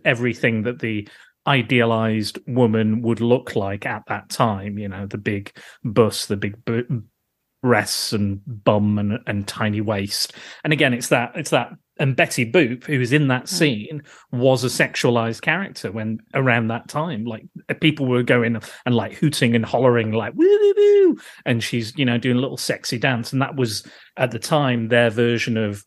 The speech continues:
Speaker 1: of the sexy cartoon character. So they're kind of playing with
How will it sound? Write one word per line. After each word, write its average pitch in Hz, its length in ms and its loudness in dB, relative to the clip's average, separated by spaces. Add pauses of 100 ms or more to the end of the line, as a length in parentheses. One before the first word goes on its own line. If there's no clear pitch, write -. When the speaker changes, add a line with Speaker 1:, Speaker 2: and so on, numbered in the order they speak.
Speaker 1:
of 113 160 -2
the 113 100 -2
sexy 113 680 -2
cartoon 113 480 0
character. 185 640 0 (360)
So 123 500 2
they're 135 180 0
kind 139 180 -2
of 127 80 -6
playing 147 400 2
with 123 360 2